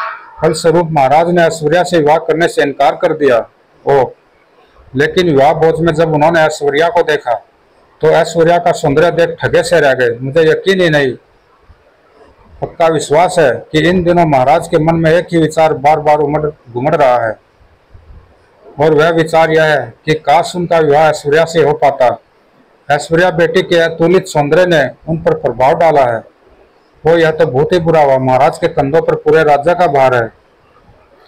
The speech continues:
यदि वे इसी परेशानी में डूबे रहे तो पथ से भटक सकते हैं,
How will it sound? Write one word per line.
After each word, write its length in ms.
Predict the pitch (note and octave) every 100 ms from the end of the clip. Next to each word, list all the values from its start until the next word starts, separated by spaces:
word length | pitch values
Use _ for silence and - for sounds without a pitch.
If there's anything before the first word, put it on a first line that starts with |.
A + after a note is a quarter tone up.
| _ _ -
यदि 180 | C#3+ E3
वे 120 | F3+ F3+
इसी 180 | F3+
परेशानी 520 | F3+ E3+ E3+ E3 E3+ F#3
में 180 | F3
डूबे 220 | D#3 D#3+ F3+
रहे 260 | D#3+ C#3
तो 360 | A#2+ - D#3 -
पथ 120 | F#3+
से 180 | - F#3+
भटक 300 | F3 - F3
सकते 320 | - D#3+ -
हैं, 220 | C#3 A#2